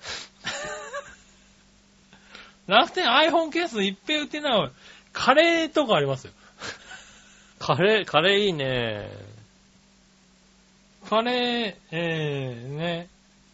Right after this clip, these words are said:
Speaker 1: 餃子ね。
Speaker 2: あ、餃子乗ってんのもいいんじゃないですか、なかなか。
Speaker 1: うん。羽根付き。あ、いろいろあるね。
Speaker 2: うん、ありますね。
Speaker 1: ピザと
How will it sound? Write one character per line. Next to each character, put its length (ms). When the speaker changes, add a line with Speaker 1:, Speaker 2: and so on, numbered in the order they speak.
Speaker 1:
餃 380
子 160
ね。 180
Speaker 2:
あ、 180
餃 240
子 140
乗 100
っ 60
て 160
ん 60
の 80
も 120
い 60
い 20
ん 40
じ 60
ゃ 40
な 80
い 20
で 60
す 80
か、 80
な 100
か 80
な 80
か。 160
Speaker 1:
う 160
ん。 380
羽 160
根 80
付 160
き。 220
あ、 40
い 120
ろ 200
い 20
ろ 160
あ 60
る 100
ね。 300
Speaker 2:
う 40
ん、 40
あ 20
り 60
ま 80
す 100
ね。 300
Speaker 1:
ピ 160
ザ 300
と 80